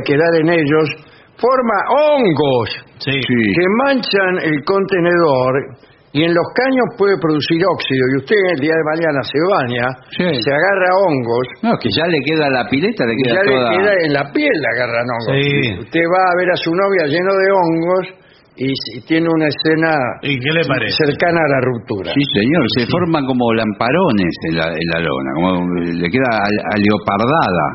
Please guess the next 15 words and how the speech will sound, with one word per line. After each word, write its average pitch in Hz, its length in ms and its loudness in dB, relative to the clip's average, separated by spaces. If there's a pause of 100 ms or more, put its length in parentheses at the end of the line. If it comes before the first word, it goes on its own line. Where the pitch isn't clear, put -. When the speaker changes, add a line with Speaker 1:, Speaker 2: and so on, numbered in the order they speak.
(120)
Speaker 3:
la, 78 80 -6
la, 82 80 -2
Speaker 1:
Sí. 120 320 0
Speaker 3:
la 85 80 0
lona 80 260 -2
con - 140 0
Speaker 2:
Mm. 98 240 -4
Speaker 3:
los 80 180 -6
hongos. 139 360 0
Speaker 1:
No 302 200 2
permita 202 480 0
que 151 140 0
los 151 100 2
menores 160 520 2 (120)
usen 170 320 0